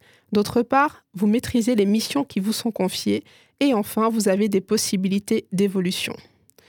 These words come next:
Dans cette situation, trois possibilités. Soit vous différez la prise de décision,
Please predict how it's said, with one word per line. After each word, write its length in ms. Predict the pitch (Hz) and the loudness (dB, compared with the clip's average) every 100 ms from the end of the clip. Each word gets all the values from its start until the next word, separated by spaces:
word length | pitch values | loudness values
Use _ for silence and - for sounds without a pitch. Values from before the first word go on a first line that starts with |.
| - _ _ - | -20 _ _ -4
Dans 260 | 185 294 330 | 0 2 0
cette 240 | - 208 | 0 -2
situation, 640 | - 208 196 196 - 302 - | -2 -2 -2 -2 -2 -2 -4
trois 280 | - - 269 | -4 0 0
possibilités. 760 | - 220 - 196 196 202 - - _ _ _ | 0 -2 -2 -2 -2 -4 -8 -12 _ _ _
Soit 380 | - - 277 285 | -6 0 0 0
vous 160 | 208 190 | -2 0
différez 440 | 208 - 262 240 | 0 0 -2 0
la 140 | 240 202 | 0 -2
prise 260 | - 226 | -2 -2
de 100 | 196 | 0
décision, 580 | 175 185 - 202 175 254 | 0 -2 0 -2 0 -2